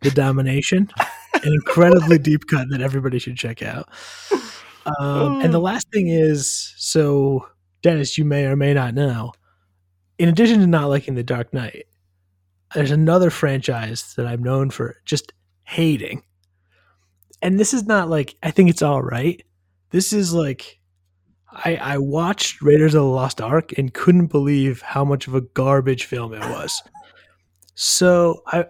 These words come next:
Speaker 1: I decided this week, I was like, "You know what? Let me watch Temple of Doom."
Speaker 2: Oh my God, wait, wait, wait, Mike, this is one of mine.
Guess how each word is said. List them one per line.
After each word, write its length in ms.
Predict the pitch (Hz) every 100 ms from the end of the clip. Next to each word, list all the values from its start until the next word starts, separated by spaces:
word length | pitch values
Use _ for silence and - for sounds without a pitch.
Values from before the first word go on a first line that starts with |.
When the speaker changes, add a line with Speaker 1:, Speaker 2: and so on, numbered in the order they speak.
| -
Speaker 1:
I 140 | 160
decided 500 | 160 - 202 220 196
this 220 | 185 185
week, 360 | 147 120 127 -
I 120 | 147
was 100 | 156
like, 120 | 170
"You 80 | 208
know 140 | 294 302
what? 260 | 311 311 - - _ _ _ _ _ -
Let 80 |
me 100 | 320
watch 280 | 349 285 -
Temple 340 | - 185 170 147
of 120 | 123
Doom." 200 | 123 -
Speaker 2:
Oh 100 | - _ - _
my 60 | 302
God, 160 | 381
wait, 120 | 415 359
wait, 180 | 330 320
wait, 200 | 277 415
Mike, 240 | 494 415 -
this 180 | 349 480
is 140 | -
one 140 | 440
of 80 | 269
mine. 420 | 254 254 294 180